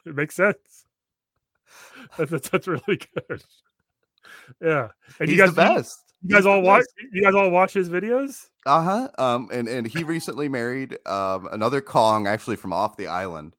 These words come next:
Speaker 1: Oh.
Speaker 2: Um, she also does adult films.
Speaker 1: <laughs> Really? What
Speaker 2: Mm-hmm.
Speaker 1: I'm, I'm just gonna ask for the hell of it. I'm sure you're gonna tell me, but what is, <laughs> what's her name?
Speaker 2: Thong Kong.
Speaker 1: <laughs> Love it.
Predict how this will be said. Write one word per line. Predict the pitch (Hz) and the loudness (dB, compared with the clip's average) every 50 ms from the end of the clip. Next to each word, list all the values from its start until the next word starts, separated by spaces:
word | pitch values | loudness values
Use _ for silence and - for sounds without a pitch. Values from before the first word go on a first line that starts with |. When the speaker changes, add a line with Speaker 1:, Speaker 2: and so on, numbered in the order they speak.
| _ _ _ _ _ | _ _ _ _ _
Speaker 1:
Oh. | 180 220 185 123 98 90 - | -4 -4 -4 -4 -6 -6 -4
Speaker 2:
Um, | 92 92 90 87 92 98 - _ _ _ _ _ _ _ _ _ _ _ _ _ _ _ _ _ _ _ _ - - - | -2 -2 -2 -2 -4 -8 -12 _ _ _ _ _ _ _ _ _ _ _ _ _ _ _ _ _ _ _ _ -18 -16 -14
she | - 113 131 117 | -10 -8 -4 0
also | 110 117 123 123 - 135 120 113 | 2 2 2 2 0 -4 -4 0
does | 113 113 110 107 104 98 90 | 0 0 0 0 -2 -6 -8
adult | 87 92 98 95 95 82 | -8 -4 -4 -4 -4 -4
films. | - 95 90 90 117 160 - _ _ _ _ _ | -4 -4 -4 -4 -6 -10 -14 _ _ _ _ _
Speaker 1:
<laughs> | - 123 104 - - | -20 -20 -20 -14 -10
Really? | - 180 135 - 185 156 - - 131 - | -8 -8 -6 -6 -8 -8 -8 -10 -12 -12
What | - 131 117 90 | -12 -10 -8 -6
Speaker 2:
Mm-hmm. | 104 104 113 131 156 170 _ _ _ _ _ _ - | -4 -4 -4 -6 -8 -10 _ _ _ _ _ _ -12
Speaker 1:
I'm, | 139 139 170 | -10 -10 -8
I'm | 135 123 | -10 -10
just | 127 - | -10 -12
gonna | 123 110 104 | -14 -12 -12
ask | 101 107 101 | -14 -14 -16
for | - - 113 | -16 -18 -18
the | 98 101 | -16 -14
hell | - 117 117 | -12 -10 -10
of | 110 104 | -10 -12
it. | 107 107 | -12 -12
I'm | 107 110 113 | -12 -12 -12
sure | - - 113 | -12 -12 -12
you're | 110 110 | -12 -12
gonna | 104 104 | -12 -12
tell | - 131 117 | -10 -10 -10
me, | 110 107 | -10 -12
but | 104 107 104 _ _ _ _ | -14 -14 -16 _ _ _ _
what | - 123 135 147 147 | -10 -6 -4 -4 -2
is, | 156 139 127 110 - _ _ | -4 -4 -6 -10 -16 _ _
<laughs> | _ - | _ -10
what's | 165 143 131 - | -10 -10 -8 -6
her | - 175 160 131 | -6 -6 -6 -6
name? | 104 107 95 82 _ _ _ _ _ _ _ _ _ _ _ _ _ - | -8 -12 -16 -20 _ _ _ _ _ _ _ _ _ _ _ _ _ 4
Speaker 2:
Thong | 190 190 214 240 233 214 175 | 6 6 6 6 4 0 -2
Kong. | 135 113 - 92 82 78 65 69 - - 139 _ _ _ _ - - _ 220 - _ - 165 - - - - _ _ _ _ - | -2 -2 -2 -2 -2 -4 -8 -12 -14 -18 -18 _ _ _ _ -20 -18 _ -16 -16 _ -18 -20 -20 -20 -20 -20 _ _ _ _ -18
Speaker 1:
<laughs> | 131 127 _ _ _ _ _ _ _ _ _ _ _ _ _ _ _ _ _ _ - | -18 -18 _ _ _ _ _ _ _ _ _ _ _ _ _ _ _ _ _ _ -20
Love | 120 104 98 95 | -20 -18 -18 -20
it. | 92 | -20